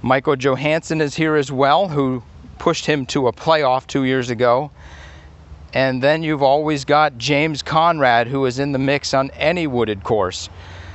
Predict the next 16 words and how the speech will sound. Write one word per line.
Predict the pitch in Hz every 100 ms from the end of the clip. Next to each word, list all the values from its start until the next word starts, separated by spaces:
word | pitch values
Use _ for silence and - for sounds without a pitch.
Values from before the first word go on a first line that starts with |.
| - - -
This | - 120 143 190 -
is | 165
going | 139 151 160
to | 160
be | 131 143
a | 135
battle | 123 131 143 143 139 131 - - - - - -
that | 123 127
is | 120
going | 127 123
to | 120
be | 120
very | 110 127 143 139
fun | 131 143 123
to | 113
watch. | 113 101 87 - -